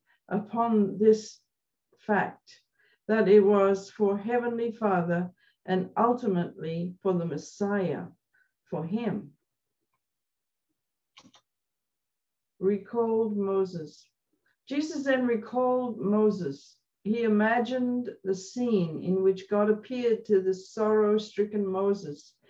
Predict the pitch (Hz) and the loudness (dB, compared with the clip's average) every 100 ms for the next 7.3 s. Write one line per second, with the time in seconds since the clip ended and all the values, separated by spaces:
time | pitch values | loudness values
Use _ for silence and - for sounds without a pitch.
0 | _ _ - 190 185 175 190 190 185 180 | _ _ -4 0 0 2 2 2 0 2
1 | 180 - - - _ _ _ _ - 208 | 0 0 -10 -18 _ _ _ _ -4 2
2 | 208 190 - 269 247 190 190 202 196 185 | 4 4 0 0 0 0 -2 -2 -2 -4
3 | 180 196 214 190 - - - _ _ _ | -6 0 2 2 0 -4 -12 _ _ _
4 | _ _ - 190 190 - 240 240 240 240 | _ _ -4 0 0 -2 -4 -2 -2 -4
5 | 240 220 196 208 - 233 247 - 233 226 | -4 -2 0 0 0 0 0 0 -2 0
6 | 214 220 214 196 190 190 190 185 185 180 | 2 4 4 2 0 0 0 0 0 -2
7 | 170 139 - | -6 -8 -12